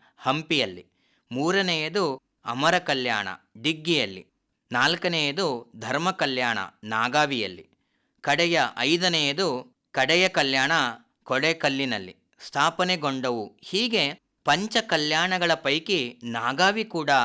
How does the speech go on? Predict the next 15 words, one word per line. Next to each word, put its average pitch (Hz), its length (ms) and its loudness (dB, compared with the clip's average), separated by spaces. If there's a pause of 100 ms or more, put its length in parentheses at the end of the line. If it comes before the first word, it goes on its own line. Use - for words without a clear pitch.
(160)
ಒಂದಾಗಿ 135 560 0 (380)
ಶರಣ 156 380 0
ಧರ್ಮವನ್ನು, 196 640 0 (180)
ಶರಣ 147 360 0
ಪರಂಪರೆಯನ್ನ 156 840 0 (440)
ಪುನರುಜ್ಜೀವನಗೊಳಿಸುವಲ್ಲಿ 170 1500 0 (400)
ನಾಗಾವಿಯು 151 720 0 (340)
ಮಹತ್ವದ 160 600 -2 (220)
ಸ್ಥಳವಾಗಿದ್ದು 139 840 0 (380)
ಎಂಬುದನ್ನ 135 460 0
ಇಲ್ಲಿ 123 360 -2 (340)
ಉಲ್ಲೇಖಿಸಲಾಗಿದೆ. 123 800 -4 (340)
ಇತಿಹಾಸದಲ್ಲಿಯ 180 960 0
ಪ್ರಮುಖ 143 460 -4 (320)
ಐತಿಹಾಸಿಕ 175 720 -4